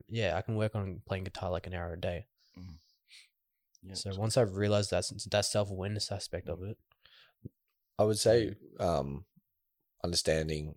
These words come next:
Speaker 3: this, ninety-nine percent of the people in your life were telling you to go and be that person, right? So is it something you
Speaker 1: Um,
Speaker 3: just
Speaker 1: no, actually, w-, <laughs> to be honest, like, yeah, a lot of people told me that I was really good.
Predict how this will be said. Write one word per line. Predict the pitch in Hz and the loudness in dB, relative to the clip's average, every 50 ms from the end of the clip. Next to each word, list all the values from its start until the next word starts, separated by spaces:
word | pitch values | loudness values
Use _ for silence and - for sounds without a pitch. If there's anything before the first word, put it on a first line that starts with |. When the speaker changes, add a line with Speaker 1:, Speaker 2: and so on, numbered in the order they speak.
| - _ | -12 _
Speaker 3:
this, | 90 85 82 78 71 - - | -6 0 2 2 2 2 0
ninety-nine | - 82 82 87 101 107 101 92 82 80 | 2 2 4 4 4 4 4 2 2 2
percent | 82 - 92 87 | 2 0 0 0
of | 80 | 0
the | 76 | 0
people | - - 80 80 76 | -2 -2 -2 -2 -2
in | 76 | -2
your | 71 71 | -2 -2
life | 71 76 76 82 - | -2 -2 -2 -2 -4
were | 73 | -6
telling | - - 78 78 78 76 76 | -4 -4 -4 -2 -2 -4 -4
you | 71 69 71 - - _ | -6 -8 -10 -12 -8 _
to | - - 85 | -4 -4 -2
go | - - 78 73 73 73 | 2 2 2 4 2 0
and | 71 78 | -4 -2
be | 80 76 76 76 | -2 -2 0 0
that | 69 - - - | -2 -2 -4 -2
person, | - 67 58 58 - - - - | -2 -4 -2 -2 -4 -6 -6 -8
right? | - 53 62 65 67 - _ - - - - _ _ _ _ _ _ _ _ _ _ _ - | -8 -6 -6 -6 -6 -8 _ -20 -20 -20 -20 _ _ _ _ _ _ _ _ _ _ _ -4
So | - - - - 95 87 85 82 80 80 - _ _ _ _ _ - | -2 0 4 6 8 8 8 6 4 2 -2 _ _ _ _ _ -2
is | 92 92 | -2 0
it | 85 | 2
something | - - 98 107 131 147 156 | 4 4 6 6 6 6 8
you | 160 156 | 6 6
Speaker 1:
Um, | |
Speaker 3:
just | 131 120 139 | 6 6 6
Speaker 1:
no, | 160 147 | 8 8
actually, | 135 147 - - - 208 180 147 120 82 - | 8 6 6 4 6 6 8 8 6 2 0
w-, | - 98 107 117 - - - - - - - | -4 -6 -6 -6 -6 -8 -12 -16 -18 -18 -18
<laughs> | - - - - - | -16 -16 -16 -14 -8
to | - - 147 | -2 4 6
be | 185 | 8
honest, | 175 147 151 147 - | 10 10 8 8 6
like, | 123 113 107 - - | 6 6 6 2 2
yeah, | 123 117 107 82 98 | 4 4 6 6 10
a | |
lot | 117 135 160 | 12 12 12
of | 180 - | 12 10
people | 208 - 180 - | 6 6 4 4
told | - - 104 104 | 6 4 4 4
me | 120 123 | 4 2
that | 117 113 107 98 | 4 4 4 4
I | 69 98 | 4 2
was | 104 104 101 95 98 98 | 2 0 -4 -8 -10 -10
really | 98 95 101 95 92 92 | -8 -6 -4 -4 -4 -6
good. | 87 92 92 131 139 | -6 -6 -6 -6 -8